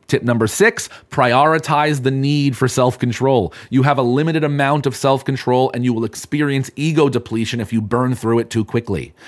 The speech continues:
Consistency is far more important than quantity when developing anything, so make sure you are prioritizing your need for self-control so you don't waste it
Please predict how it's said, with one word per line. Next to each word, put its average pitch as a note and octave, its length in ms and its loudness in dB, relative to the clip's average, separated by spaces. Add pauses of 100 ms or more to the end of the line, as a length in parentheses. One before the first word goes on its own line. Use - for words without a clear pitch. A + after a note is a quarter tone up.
(280)
Consistency C#3+ 920 2
is A2+ 120 0
far D#3+ 420 4
more C#3+ 240 2
important B2 420 -4
than A#2 120 -4
quantity A#2 640 -2 (220)
when B2+ 140 2
developing B2 640 0
anything, B2 540 -2
so A2 140 -4
make C#3 340 0
sure F3 280 2
you C3 240 0
are C3 100 2
prioritizing A2+ 1040 -2 (200)
your C3 260 4
need C3+ 400 2
for B2+ 120 0
self-control B2+ 920 0 (200)
so C#3 100 -2
you C#3+ 100 4
don't C#3 380 0
waste F3+ 400 2
it - 160 -4